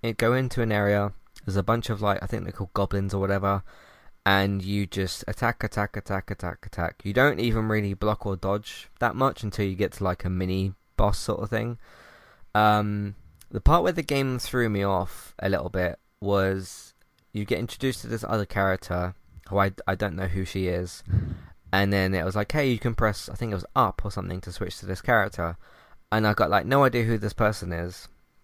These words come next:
uh, and Link seems to not have any idea who she is, 'cause she kinda comes out of nowhere. And then I was suddenly playing as her, and she's doing all this magic stuff, and I'm like, "Okay, I don't re-, I, like,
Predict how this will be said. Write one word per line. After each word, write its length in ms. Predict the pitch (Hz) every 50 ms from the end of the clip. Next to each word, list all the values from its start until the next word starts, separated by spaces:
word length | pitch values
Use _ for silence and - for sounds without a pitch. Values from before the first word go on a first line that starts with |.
| _ - - - -
uh, 240 | 95 95 92 90 -
and 360 | - 92 92 90 90 - - -
Link 340 | 95 98 104 101 - - - - - - _
seems 280 | - - 101 98 92 -
to 140 | - - 95
not 200 | 92 92 78 69
have 160 | 87 92 90
any 140 | 90 92 90
idea 240 | 90 87 82 87 85
who 140 | 82 87 87
she 140 | - - 92
is, 320 | 87 87 90 87 - - - - - - _ - - _ - -
'cause 140 | - 95
she 100 | - 101
kinda 240 | - - 104 98 95
comes 240 | - - 98 92 90
out 140 | 90 85 -
of 40 | 92
nowhere. 440 | 92 90 87 85 82 85 90 90 - - - - - - - - - - - -
And 160 | 101 101 101
then 80 | 101
I 80 | 98 95
was 80 | 98 -
suddenly 300 | - 135 113 113 113 107
playing 340 | - 127 113 110 107 104
as 100 | 98 -
her, 240 | - 110 101 101 98
and 100 | 98 95
she's 160 | - - 101
doing 280 | 92 - 104 101 101 98
all 80 | 98 95
this 200 | 92 92 - -
magic 320 | 104 98 90 101 82 -
stuff, 280 | - - 101 92 - -
and 80 | 98
I'm 100 | 92 92
like, 220 | 92 87 87 92 -
"Okay, 100 | - 87
I 100 | 87 87
don't 280 | - 98 92 90 -
re-, 100 | - -
I, 160 | - - 90
like, 300 | 90 85 87 87 85 -